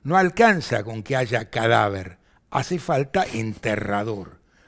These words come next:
Lo que no hemos visto aquí todavía es un enterrador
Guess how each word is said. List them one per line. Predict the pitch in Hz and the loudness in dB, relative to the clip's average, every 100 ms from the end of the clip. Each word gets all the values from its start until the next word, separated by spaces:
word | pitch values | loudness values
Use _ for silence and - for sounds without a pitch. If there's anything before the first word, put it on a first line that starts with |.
| _ - | _ -6
Lo | 127 147 | 0 0
que | - 165 | 2 2
no | 208 269 277 - | 4 4 2 0
hemos | 160 160 147 117 | 2 4 2 0
visto | 127 113 - _ 110 104 | -4 -6 -10 _ -8 -8
aquí | 101 - 151 | -8 -8 -10
todavía | 147 120 104 110 190 226 127 98 - _ _ | -8 -8 -6 -6 -2 -2 -2 -6 -14 _ _
es | - 160 - - | -2 -2 -2 -4
un | 190 202 185 | 0 0 -2
enterrador | - 143 131 120 - 156 135 135 135 139 190 226 240 | 0 2 2 -2 2 6 8 8 6 6 6 4 2